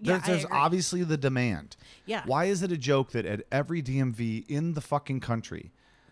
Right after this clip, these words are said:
Speaker 2: it's, like, a long line?
Speaker 1: And they all hate their jobs.
Speaker 2: In my small town in Ohio,
Speaker 1: <laughs>
Speaker 2: I would go to the D M V and it would still take forty-five minutes to an hour. And it's like, come on, there's, what is there,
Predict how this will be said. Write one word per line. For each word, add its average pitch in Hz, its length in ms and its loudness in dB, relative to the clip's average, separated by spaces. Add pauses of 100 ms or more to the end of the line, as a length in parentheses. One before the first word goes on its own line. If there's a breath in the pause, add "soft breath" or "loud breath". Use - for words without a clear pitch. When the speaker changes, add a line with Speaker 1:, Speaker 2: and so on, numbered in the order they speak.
(160 soft breath)
Speaker 2:
it's, - 140 0
like, 135 260 4
a 123 100 2
long 113 340 2
line? 85 260 -2
Speaker 1:
And 190 100 -8
they 185 60 -6
all 185 120 -4
hate 175 220 -10
their 165 100 -12
jobs. 156 300 -14 (120)
Speaker 2:
In 180 140 4
my 190 140 4
small 175 500 0
town 170 460 2
in 143 160 -2
Ohio, 117 560 2 (300)
Speaker 1:
<laughs> 240 260 -2
Speaker 2:
I 220 100 4
would 165 160 2
go 175 140 4
to 180 80 2
the 170 100 4
D 156 160 2
M 147 100 0
V 135 220 0
and 113 80 2
it 123 60 2
would 127 120 0
still - 240 -2
take 131 280 0
forty-five 127 420 2
minutes 110 180 -2
to 110 120 -2
an 73 40 -4
hour. 80 300 -4
And 95 100 -6
it's 110 140 -4
like, 120 140 -6
come 254 240 -2
on, 101 240 0
there's, 160 320 -2
what 262 340 -2
is 254 80 2
there, 175 160 -2